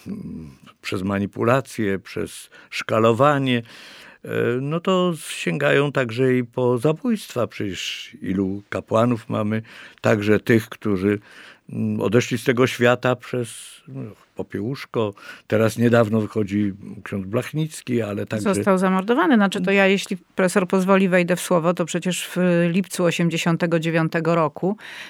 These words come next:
Speaker 2: e, w, w niewyjaśnionych okolicznościach, do dziś niewyjaśnionych, ale tak naprawdę to wszyscy znamy, e, tło, zostaje zamordowany ksiądz Zycha. To już jest po tak zwanych wolnych wyborach, prawda?
Speaker 1: No
Speaker 2: Więc
Speaker 1: właśnie.
Speaker 2: to pokazuje siłę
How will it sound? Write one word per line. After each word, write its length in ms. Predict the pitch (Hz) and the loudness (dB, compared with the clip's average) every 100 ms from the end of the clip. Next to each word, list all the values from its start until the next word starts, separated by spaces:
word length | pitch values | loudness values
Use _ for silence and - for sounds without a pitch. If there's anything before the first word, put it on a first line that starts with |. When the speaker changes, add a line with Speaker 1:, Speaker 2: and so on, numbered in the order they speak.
| - | -6
Speaker 2:
e, 280 | 165 170 156 | 2 2 2
w, 220 | - _ _ - _ - - - | -4 _ _ -20 _ -14 -14 -12
w 260 | 135 151 147 | -12 0 6
niewyjaśnionych 880 | 208 190 202 180 - 196 156 143 | 6 6 4 4 4 2 2 -2
okolicznościach, 920 | 147 - 143 143 - 139 - 151 143 - | -4 -4 -4 -6 -8 -8 -6 -8 -8 -10
do 240 | 151 160 143 | -2 -2 -2
dziś 340 | 139 170 - | -2 -2 -2
niewyjaśnionych, 760 | 151 139 143 143 156 156 147 139 | -6 -4 -2 -2 -2 -2 -2 -4
ale 140 | 139 | -4
tak 200 | 135 135 | -6 -6
naprawdę 420 | 147 135 175 139 | -4 -4 -4 -6
to 120 | 135 131 | -8 -8
wszyscy 460 | - - - 147 131 | -8 -10 -8 -8 -8
znamy, 520 | 151 143 175 143 143 139 - - - - - | -4 2 4 2 -2 -6 -12 -16 -18 -14 -4
e, 140 | 160 | -4
tło, 280 | - 160 170 | 0 2 2
zostaje 400 | 202 185 185 180 | 2 2 2 4
zamordowany 640 | 185 185 175 180 170 170 | 2 2 2 2 2 0
ksiądz 280 | 175 208 208 | 0 -2 0
Zycha. 360 | 240 370 - 175 | 0 0 0 0
To 100 | 170 | 0
już 140 | 165 | 0
jest 180 | 208 - | -2 -2
po 120 | 185 | -2
tak 200 | 180 185 | 0 0
zwanych 340 | 165 175 170 | 2 2 2
wolnych 320 | 170 175 175 170 | 2 2 2 0
wyborach, 460 | 180 185 147 - | 2 2 0 -6
prawda? 360 | - 143 147 175 | -14 -10 -6 -4
Speaker 1:
No 60 | |
Speaker 2:
Więc 120 | 180 107 | -2 -4
Speaker 1:
właśnie. 160 | 90 | -2
Speaker 2:
to 120 | 185 | -2
pokazuje 640 | 180 165 - 151 151 156 147 | 0 -2 0 -2 -2 -2 -2
siłę 420 | - 151 147 | -2 -2 -2